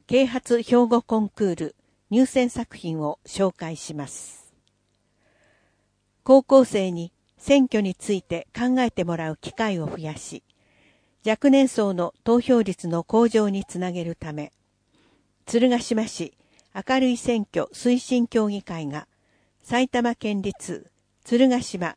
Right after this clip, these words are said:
清風高等学校の生徒を対象に、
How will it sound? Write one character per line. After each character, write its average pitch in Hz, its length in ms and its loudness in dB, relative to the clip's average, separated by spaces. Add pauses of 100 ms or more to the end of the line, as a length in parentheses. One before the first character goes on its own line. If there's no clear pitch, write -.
清 254 300 2
風 247 200 0
高 247 240 0
等 226 200 0
学 220 240 -8
校 160 180 -4
の 160 140 -6
生 233 240 0
徒 165 180 -6
を 147 60 -10
対 160 240 -10
象 151 280 -6
に、 143 200 -10